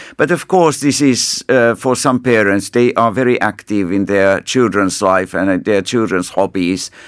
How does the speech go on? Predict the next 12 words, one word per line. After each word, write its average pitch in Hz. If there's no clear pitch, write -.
And, 123
uh, 143
this 143
is 123
one 139
of 113
the 117
things 117
that, 107
that 98
you 120
need, 113